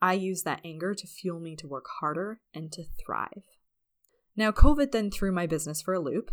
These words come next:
um, but I'm not angry about it because there's really nothing that can be done about that now, right? It's, there's no person to be angry at with covid. It's, it's a state. And so I'm, I, I miss things, I'm sad about things, but I'm not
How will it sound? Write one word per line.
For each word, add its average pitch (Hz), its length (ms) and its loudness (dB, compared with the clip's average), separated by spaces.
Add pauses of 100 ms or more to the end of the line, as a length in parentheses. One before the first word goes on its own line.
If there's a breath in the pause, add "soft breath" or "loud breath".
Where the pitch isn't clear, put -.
(100)
um, 160 580 -8 (280)
but 202 140 -2
I'm 202 120 -2
not 226 400 -4 (320)
angry 175 420 -4
about 190 260 -2
it - 440 -6 (440)
because 214 260 -2
there's 240 160 0
really 240 220 -4
nothing 214 300 -4
that 180 120 -6
can 170 140 -10
be 156 80 -10
done 139 240 -8
about 90 260 -10
that - 200 -10
now, - 280 -12
right? 175 300 -6 (500)
It's, - 280 -10
there's 185 200 -4
no 220 200 -4
person 185 580 -2
to 160 100 -8
be 147 240 -10
angry 143 380 -10
at 139 220 -8
with 147 140 -12
covid. 143 520 -8
It's, - 460 -8
it's 156 240 -10
a 143 80 -10
state. - 760 -8
And 160 200 -10
so 147 220 -4
I'm, 143 220 -8 (500 soft breath)
I, 147 380 -8
I 160 60 -8
miss 180 340 -4
things, 185 600 -8
I'm 147 220 -12
sad 156 320 0
about 170 260 -4
things, 160 300 -12
but 151 100 -12
I'm 151 120 -10
not 156 180 -8